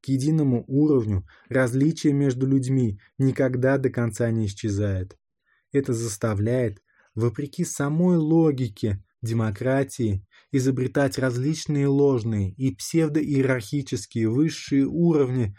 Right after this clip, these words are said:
которые зачастую претендуют на то, чтобы считаться единственной подлинной элитой. И эти ложные иерархии строятся всегда на относительных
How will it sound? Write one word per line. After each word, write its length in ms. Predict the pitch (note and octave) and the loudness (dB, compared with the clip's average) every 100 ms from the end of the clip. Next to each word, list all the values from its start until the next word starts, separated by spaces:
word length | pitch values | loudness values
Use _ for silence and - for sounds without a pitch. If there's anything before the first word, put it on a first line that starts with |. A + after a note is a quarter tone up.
| - _ | -18 _
которые 400 | C3+ - D3 C3 | -2 2 2 2
зачастую 520 | B2+ - C#3+ - D3 | -2 -6 -6 0 0
претендуют 680 | - C3+ - C3+ C3 C#3 - | 2 -4 -2 0 2 2 2
на 160 | A#2 A2+ | 0 0
то, 220 | F3 F3+ | 2 0
чтобы 360 | - D3 C#3 | 2 0 0
считаться 600 | B2+ C#3+ C#3 C#3+ C3+ - B2 | -2 -4 0 0 0 -2 -2
единственной 760 | B2 A2+ B2 B2+ - C3+ B2+ | 0 0 -2 -2 -2 0 0
подлинной 580 | - G#2+ G#2 G2+ G2+ G2 - | 0 0 2 0 0 -2 -4
элитой. 540 | F#2 F2+ F2 E2 - _ _ _ _ _ _ - - | -4 -4 -8 -14 -18 _ _ _ _ _ _ -14 -2
И 140 | D3 | 0
эти 180 | E3 D3 | 2 2
ложные 380 | C3+ D3+ B2+ A#2+ | 2 2 2 0
иерархии 760 | B2 A#2 A#2 B2+ - G#2+ G2+ - - | 0 0 0 -2 -2 -4 -6 -8 -20
строятся 440 | - - D#3+ D#3+ C#3 | -8 0 2 2 -2
всегда 400 | - C3+ C3+ D#3 | -2 -4 -2 0
на 180 | C#3+ C#3 | 0 0
относительных 880 | C#3 C3+ G#2+ D#3 D3 A#2 G#2 G2 | 0 -2 0 -4 -2 -2 -2 -4